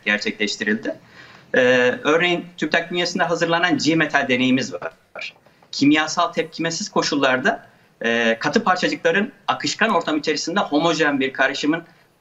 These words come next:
oluşturulmasına yer çekiminin etkisini araştıracağız bu, e, deney kapsamında. E, diğer taraftan tıp alanında uzay ortamının insan sağlığı üzerindeki etkilerini incelediğimiz,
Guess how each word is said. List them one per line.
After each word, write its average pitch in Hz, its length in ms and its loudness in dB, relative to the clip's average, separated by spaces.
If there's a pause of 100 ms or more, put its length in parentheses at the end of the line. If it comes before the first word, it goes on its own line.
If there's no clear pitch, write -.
(100)
oluşturulmasına 160 880 0
yer 175 280 2
çekiminin 160 400 -4
etkisini - 400 -4
araştıracağız 98 560 -4
bu, 98 220 -8 (200)
e, 107 40 2 (380)
deney 107 240 2
kapsamında. 98 760 -2 (360)
E, 131 240 2
diğer 190 240 2
taraftan 196 500 0 (380)
tıp 208 180 -2
alanında 185 600 0
uzay 165 300 2
ortamının 175 560 -2
insan 147 400 2
sağlığı 170 420 0
üzerindeki 160 480 0
etkilerini 156 460 -2
incelediğimiz, 151 800 0